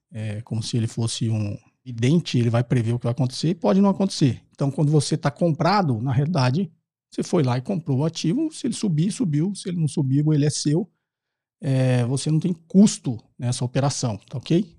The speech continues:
Você operar vendido, você tem custo, tá? Primeiro, você tem que ter ação pra operar vendido. Ou, no caso dele, pra ganhar muito dinheiro, você tem que se alavancar, né? Pra se alavancar, você faz o quê?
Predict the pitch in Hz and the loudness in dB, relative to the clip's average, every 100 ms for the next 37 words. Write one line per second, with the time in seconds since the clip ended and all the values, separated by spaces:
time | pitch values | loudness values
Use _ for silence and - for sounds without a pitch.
0 | _ 131 123 135 135 123 123 143 120 156 | _ -6 -4 -2 -2 0 2 2 2 0
1 | 135 131 127 156 - 123 123 - _ _ | -2 -2 -2 -2 -2 -4 -4 -10 _ _
2 | _ _ 110 127 _ 180 156 143 110 - | _ _ -12 -12 _ 4 6 6 2 -4
3 | 135 139 131 147 143 - 139 135 170 147 | -4 -2 -2 -2 -2 -2 -2 -2 -2 0
4 | 143 135 175 135 123 98 - _ _ _ | 2 4 4 4 2 -2 -14 _ _ _
5 | _ - 165 285 - _ 156 123 135 135 | _ 2 4 4 0 _ -10 -2 0 2
6 | 117 143 214 233 - _ - 123 127 127 | 2 2 2 -2 -6 _ -4 0 2 4
7 | 131 123 151 143 - 170 160 - 156 175 | 4 4 4 2 0 -2 -2 0 2 2
8 | 254 120 - _ _ - 131 160 - _ | 2 0 0 _ _ -8 -6 -6 -12 _
9 | _ _ _ 151 147 165 151 147 165 160 | _ _ _ -2 0 2 4 4 4 2
10 | 160 208 - 185 - 170 165 - 127 | 0 0 -2 -6 0 0 0 0 -4